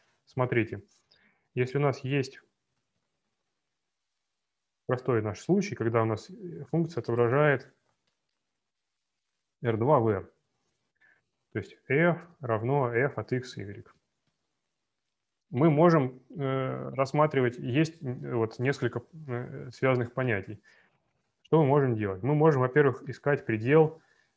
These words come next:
допу-, допустим, при x, y, стремящемся к нулю, f от x, y. То есть это вот как раз, э, в пла-, э, с точки зрения метрического пространства можно рассматривать такой предел. С другой стороны,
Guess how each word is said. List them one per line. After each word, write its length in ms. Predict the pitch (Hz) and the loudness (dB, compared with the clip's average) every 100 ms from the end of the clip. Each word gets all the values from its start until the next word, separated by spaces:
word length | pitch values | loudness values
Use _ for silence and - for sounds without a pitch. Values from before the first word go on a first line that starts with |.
| _ _ _ | _ _ _
допу-, 340 | 156 113 131 127 | -10 -4 -2 -2
допустим, 500 | 147 120 123 - 110 | -2 -2 -2 -4 -4
при 140 | 117 147 131 | -4 -2 -2
x, 200 | 120 - | -4 -6
y, 360 | - 135 120 113 | -6 -2 -2 -2
стремящемся 640 | - 120 123 - 107 - | -4 -2 0 -2 -8 -12
к 100 | 107 | -8
нулю, 480 | 120 127 208 202 208 _ _ _ _ _ _ _ _ _ - | 0 4 4 2 -4 _ _ _ _ _ _ _ _ _ 0
f 200 | 156 120 | 0 0
от 120 | - | -4
x, 240 | 143 - | -4 -6
y. 220 | 113 107 - _ _ _ _ _ _ | -16 -16 -20 _ _ _ _ _ _
То 80 | 117 | -6
есть 140 | - | 0
это 180 | 147 147 | 2 4
вот 120 | 120 | 0
как 100 | 110 | 0
раз, 240 | 135 123 - | -2 -4 -8
э, 40 | 247 | -20
в 520 | 190 170 196 185 131 - | -16 -14 -14 -10 -10 -4
пла-, 520 | 139 156 147 135 131 135 - - | 0 2 2 -2 -4 -8 -18 -20
э, 20 | |
с 200 | - _ | -20 _
точки 200 | 135 123 | -4 0
зрения 240 | 120 143 127 | 2 2 2
метрического 420 | 117 131 - - | 0 -4 -6 -8
пространства 540 | 127 - 117 95 - | -8 -2 -4 -4 -10
можно 300 | 104 101 104 | -10 -8 -10
рассматривать 420 | 110 - 104 104 107 | -10 -8 -6 -6 -8
такой 200 | - 104 | -12 -12
предел. 380 | 110 107 110 - _ _ _ _ _ _ - | -12 -12 -14 -18 _ _ _ _ _ _ -16
С 60 | - | -4
другой 300 | 135 202 214 | 4 6 6
стороны, 560 | 139 147 165 185 180 | 2 2 2 2 -2